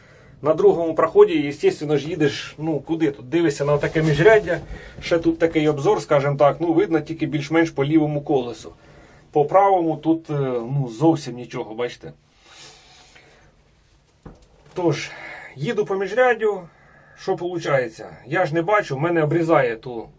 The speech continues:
той шплін, що там стояв. Заслонка відкривається, понятно, що на всю. І я на пів поля, там тридцять соток, висипаю, навірно, кілограм п'ятдесят. Ну, я тоді беру гвоздь,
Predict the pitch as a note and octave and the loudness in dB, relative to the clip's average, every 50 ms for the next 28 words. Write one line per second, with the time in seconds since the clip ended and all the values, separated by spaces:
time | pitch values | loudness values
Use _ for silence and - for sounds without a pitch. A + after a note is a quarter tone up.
0 | _ _ _ _ _ _ _ _ _ _ _ _ _ - D#3 D3 C#3+ - - D3 | _ _ _ _ _ _ _ _ _ _ _ _ _ -2 -2 -2 -2 -4 -6 -6
1 | C#3+ C#3+ D3+ D#3 - - E3+ E3 - F#3 F3+ - - - F#3+ F3 F#3 F3 E3+ E3+ | -4 -4 -4 -4 -6 -10 -8 -4 -4 -4 -4 -4 -8 -8 -6 -6 -6 -6 -8 -8
2 | - _ _ _ _ _ - - F#3+ D3 - F3+ G3+ F#3+ F3 D#3+ - D#3 D3+ - | -12 _ _ _ _ _ 2 2 2 2 2 0 0 0 2 0 -2 -2 -2 0
3 | - E3 F3 F3+ D#3+ C#3+ C3+ - C#3+ C#3 - E3+ E3+ E3 D3+ D3 - C3+ A#2+ - | 0 2 4 4 4 4 2 2 0 0 0 0 0 0 0 0 -2 -8 -8 -6
4 | C3+ B2+ B2+ B2+ B2 - - - C#3 C#3+ - - - - - - - - - - | -6 -4 -4 -4 -6 -8 -12 -12 -10 -10 -12 -12 -14 -16 -16 -16 -16 -16 -18 -18
5 | - - - - - - - - - - G3 A#3 A3 G3+ G3 F#3 F3 E3 D#3+ D#3 | -18 -20 -20 -20 -20 -20 -20 -16 -10 -8 -6 0 2 4 6 6 6 4 2 0
6 | - F3 F3+ E3 D#3+ - - G#3+ G#3 F#3+ E3 D3+ D#3 D3 C3+ C3 E3 E3+ D#3+ - | -2 -4 -4 -4 -4 -2 2 2 4 4 4 4 2 0 0 0 0 0 2 2
7 | D3 C3+ - - F#3 F#3+ E3+ D#3 D3 C3+ - - - - B2 C3+ C#3+ C3+ C#3+ D3 | 0 -2 0 2 2 2 4 2 0 -2 -4 -10 -16 -6 -2 -2 0 0 0 -2
8 | D3 E3 E3+ E3 D3+ C#3 C3 C3+ C#3 C#3+ B2+ C3+ C3 - - C3 C3+ C#3 C#3 D3+ | 0 2 2 2 2 2 0 0 0 0 -2 -2 -4 -4 -2 -2 -2 0 0 -2
9 | D3+ B2+ - - - C#3 C3+ B2+ A#2+ - - D3 C3+ B2 G#2+ - _ _ _ _ | -2 -2 -6 -10 -14 -14 -12 -12 -12 -4 -2 0 0 0 -2 -6 _ _ _ _
10 | - - _ _ _ - - - _ A2+ A2+ A2+ A2 A2+ B2+ C#3+ D3 D3 C3+ C#3+ | -20 -20 _ _ _ -20 -20 -20 _ -20 -20 -20 -20 -16 -14 -12 -10 -10 -10 -12
11 | - - - - - - - - - - - - - - - - - - - - | -16 -20 -20 -20 -20 -20 -18 -18 -18 -18 -20 -20 -20 -20 -20 -20 -20 -20 -20 -14
12 | - B2+ E3 F3+ E3+ F3 E3 C#3+ D#3 D3 D3+ F3 F#3+ F3+ C3 B2 C3+ D3 D#3 D#3+ | -4 2 2 2 2 2 0 -4 -2 2 4 6 6 6 6 4 2 4 4 4
13 | D#3+ - - | 2 0 -4